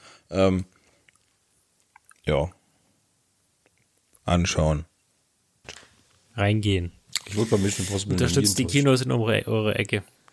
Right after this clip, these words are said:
Speaker 1: Genau.
Speaker 2: Ja.
Speaker 3: Teil eins war super, Teil drei war top,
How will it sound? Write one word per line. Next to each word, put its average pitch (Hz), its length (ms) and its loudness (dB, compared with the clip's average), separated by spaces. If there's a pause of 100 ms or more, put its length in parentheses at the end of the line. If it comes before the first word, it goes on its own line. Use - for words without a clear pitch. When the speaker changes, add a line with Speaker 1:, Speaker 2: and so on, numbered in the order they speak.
(140)
Speaker 1:
Genau. 85 440 -4 (880)
Speaker 2:
Ja. 98 220 -4 (240)
Speaker 3:
Teil 85 180 -2
eins 101 240 0
war 113 80 -2
super, 113 300 -2
Teil 87 160 -2
drei 101 260 0
war 113 160 2
top, - 320 -4